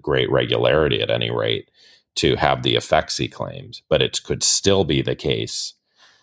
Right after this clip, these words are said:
that when we make wars more humane, rather than leave them brutal, we run the risk, um, of some kind of facilitation or, or legitimation, some kind of entrenchment effect.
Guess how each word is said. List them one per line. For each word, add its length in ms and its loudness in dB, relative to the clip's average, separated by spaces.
that 320 2
when 280 2
we 460 0
make 340 0
wars 420 0
more 180 0
humane, 760 0
rather 400 4
than 240 -2
leave 220 -6
them 180 -6
brutal, 440 -4
we 200 -4
run 420 0
the 100 -2
risk, 600 0
um, 520 0
of 160 2
some 360 2
kind 240 4
of 120 0
facilitation 840 0
or, 120 -2
or 280 0
legitimation, 880 -2
some 240 2
kind 200 2
of 100 -2
entrenchment 640 -4
effect. 500 -4